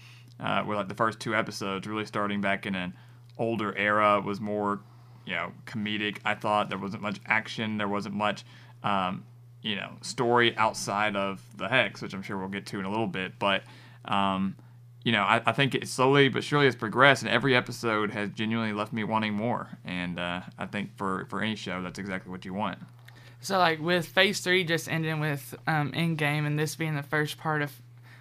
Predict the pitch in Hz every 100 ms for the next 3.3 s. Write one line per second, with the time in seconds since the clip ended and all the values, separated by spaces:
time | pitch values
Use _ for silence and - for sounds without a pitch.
0 | - 151 147 - - - 156 156 160 156
1 | 156 147 160 151 147 - 160 151 147 -
2 | - - - 165 180 160 160 151 151 156
3 | 156 151 -